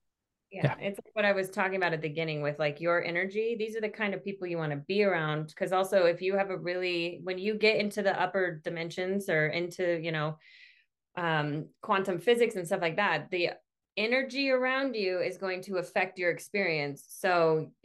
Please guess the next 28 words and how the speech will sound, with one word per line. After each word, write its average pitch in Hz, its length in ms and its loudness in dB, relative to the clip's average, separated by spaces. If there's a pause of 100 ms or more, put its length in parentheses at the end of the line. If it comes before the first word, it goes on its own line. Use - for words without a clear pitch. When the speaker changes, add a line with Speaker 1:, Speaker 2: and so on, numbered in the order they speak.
Speaker 1:
again, 160 580 -2
when 165 240 -2
you 165 180 -2
talk 180 260 -2
about 165 560 2 (500)
going 180 220 0
into 185 220 0
these 160 260 -2
spaces, 170 640 0
that's 156 240 -2
why 165 440 4
in 170 140 -6
traditional 185 680 0
medicine, 175 560 0
there 160 140 0
was 156 140 -2
shaman-, 170 480 -6
shamans 202 420 2
and 165 120 0
things 170 180 -2
like 165 100 0
that. 208 180 0
They 160 120 -2 (120)
held 202 240 4
the 190 140 -2
energy. 190 360 -2
They're 165 140 0
holding 185 600 -2